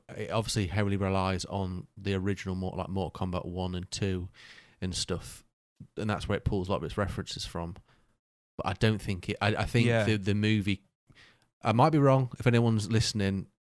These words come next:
Speaker 1: please tell us. But
Speaker 2: <laughs>
Speaker 1: I, I, I think that a lot of the games may be built upon the film,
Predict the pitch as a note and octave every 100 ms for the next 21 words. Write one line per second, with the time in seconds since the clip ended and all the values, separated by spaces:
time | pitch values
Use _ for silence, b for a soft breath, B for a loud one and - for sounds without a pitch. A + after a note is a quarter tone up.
0 | - - G#2 G2 - G2+ F#2+ - - G#2+
1 | - B D3 A#2 E2 A2 A#2 A2 G2+ G2+
2 | F#2+ - - B2+ A2+ - - - G#2 G2+
3 | - _ _ _ _ _ _ _ _ _
4 | G#2 G#2 A2 G#2+ G2+ - G2+ G2+ G2 G#2
5 | G2 G2 G2 G#2 G2+ G#2 - G#2 G2 F#2+
6 | F#2 - - - G#2+ A2 A#2 C3